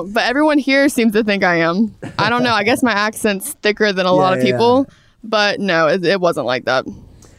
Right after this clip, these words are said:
Speaker 2: So w-, when you, did you know anything about, about Glacier's past and, and know what he had done?
Speaker 1: So, I mean, not really until
Speaker 2: Mm-hmm.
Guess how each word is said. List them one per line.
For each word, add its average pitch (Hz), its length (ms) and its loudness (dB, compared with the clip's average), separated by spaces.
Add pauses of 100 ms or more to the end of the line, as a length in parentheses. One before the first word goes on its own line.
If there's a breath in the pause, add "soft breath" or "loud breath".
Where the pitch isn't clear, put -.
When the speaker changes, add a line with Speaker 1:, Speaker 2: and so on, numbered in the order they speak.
(280 soft breath)
Speaker 2:
So 190 300 0 (120)
w-, 156 220 -14
when 170 260 0
you, 170 320 2 (240)
did 139 180 -4
you 156 80 -2
know 135 220 0
anything 147 340 -2
about, 131 360 0
about 120 260 -2
Glacier's 120 500 -2
past 123 540 -4
and, 120 160 -8
and 110 100 -2
know 113 120 0
what 113 100 2
he 113 80 2
had 101 140 0
done? 120 400 0 (160)
Speaker 1:
So, 262 420 0
I - 60 -4
mean, 247 240 0
not 240 280 0
really 220 260 0
until 196 520 0
Speaker 2:
Mm-hmm. 165 240 -6